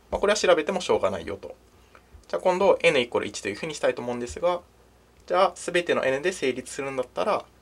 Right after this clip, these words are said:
nイコール一でも成立するよねと。nイコール一というふうにすると、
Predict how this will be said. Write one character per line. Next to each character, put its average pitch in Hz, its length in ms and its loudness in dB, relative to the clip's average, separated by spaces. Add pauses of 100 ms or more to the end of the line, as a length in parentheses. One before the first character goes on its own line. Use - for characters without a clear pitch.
(140)
n 131 160 2
イ 104 60 2
コ 98 120 -4
ー - 20 2
ル - 80 -2
一 - 100 -10
で 156 80 2
も 175 80 -4
成 120 200 -2
立 90 180 -10
す - 80 -14
る - 60 -10
よ 78 60 -8
ね 87 100 -10
と。 - 120 -18 (540)
n 135 160 2
イ 110 80 -2
コ 107 80 0
ー - 20 -2
ル - 60 -2
一 - 160 -8
と 110 80 -2
い - 20 0
う - 20 -4
ふ - 120 -8
う - 20 -4
に 107 80 -8
す - 140 -8
る 113 100 -6
と、 190 400 2